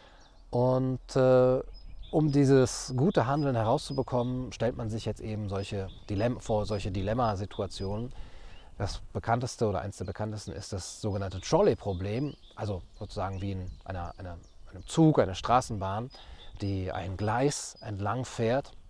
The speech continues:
und, äh, man selber ist in der Situation, dieses Gleis gerade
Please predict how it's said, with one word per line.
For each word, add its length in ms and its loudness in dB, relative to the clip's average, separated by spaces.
und, 540 -2
äh, 360 4
man 160 0
selber 460 6
ist 420 -4
in 120 -2
der 100 2
Situation, 800 2
dieses 300 -4
Gleis 340 -2
gerade 380 -2